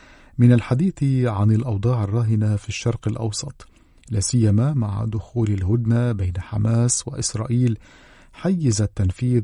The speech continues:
صباح أمس الأحد، والإفراج عن ثلاث نساء إسرائيليات كن محتجزات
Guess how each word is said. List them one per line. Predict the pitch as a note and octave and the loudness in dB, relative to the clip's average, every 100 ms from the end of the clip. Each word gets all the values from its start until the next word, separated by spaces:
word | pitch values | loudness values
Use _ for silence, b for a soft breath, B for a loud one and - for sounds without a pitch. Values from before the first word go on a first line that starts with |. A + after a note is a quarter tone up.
| - | -4
صباح | - - G#2 A#2 - | -6 -4 -2 -4 -4
أمس | A#2 A#2 A2+ - | 0 0 0 -2
الأحد، | G2+ G#2 A#2 A2+ - b b b b | -8 -6 -6 -6 -12 b b b b
والإفراج | A#2 C#3+ A2+ D3 E3 D3+ A#2 | -2 -2 -4 -4 -2 -2 -2
عن | A2+ G#2+ A2+ | 0 0 0
ثلاث | - - A2 C3+ - | -4 -4 -2 -2 0
نساء | A#2 G#2 - B2 A#2+ G#2+ G2+ D3+ | 0 0 0 -4 0 -2 -2 -4
إسرائيليات | - - A2+ A#2 F#2+ G2 A#2 - A2 G#2 B B B B | -6 -4 -4 -2 -2 0 0 2 4 2 B B B B
كن | - F3+ C#3+ A#2+ | 4 6 6 6
محتجزات | A2 - - G#2+ F#2+ F#2 A#2+ - | 4 0 -4 -2 -2 0 -2 0